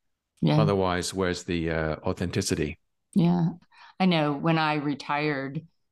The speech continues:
Speaker 1: uh, from working in corporate for a long time, uh, and started my business. And I, at, at first I thought, "Well, you know, I don't know that I need a coach. I have all this experience and I've been a coach and I've been,"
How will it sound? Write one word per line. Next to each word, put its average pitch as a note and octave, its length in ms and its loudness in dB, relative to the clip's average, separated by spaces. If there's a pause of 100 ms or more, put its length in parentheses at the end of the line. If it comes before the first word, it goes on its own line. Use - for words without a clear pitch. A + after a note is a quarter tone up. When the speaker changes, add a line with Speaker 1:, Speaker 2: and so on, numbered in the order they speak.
(220)
Speaker 1:
uh, - 260 -2 (160)
from C3+ 460 0 (360)
working C#3+ 640 -2
in C3+ 200 -4
corporate C#3 440 -2
for C3+ 160 -2
a C3 60 0
long C3+ 260 0
time, C3+ 340 -2 (540)
uh, - 120 -6 (300)
and C#3+ 400 0
started C#3+ 440 -2
my C#3+ 120 0
business. D#3+ 460 -2
And C#3+ 140 -2
I, C#3 240 -4
at, D3+ 260 -2
at D#3 220 -4
first F3 380 -2
I C#3 120 -2
thought, C3+ 280 -2
"Well, D3+ 400 -2 (580)
you A#3+ 100 2
know, A3 80 4
I F#3+ 120 4
don't E3 180 -4
know C#3 480 -8
that C#3+ 160 0
I C3+ 80 0
need C#3 240 0
a C3 40 -4
coach. A#3+ 280 2
I C#3+ 60 -4
have C#3 120 -4
all C#3 140 -2
this B2+ 200 -8
experience D3+ 600 -2
and C3 120 -2
I've C3+ 200 -4
been C#3+ 160 0
a C3+ 60 -4
coach C#3+ 440 -2
and C3 140 0
I've C3 140 -2
been," C3+ 180 -2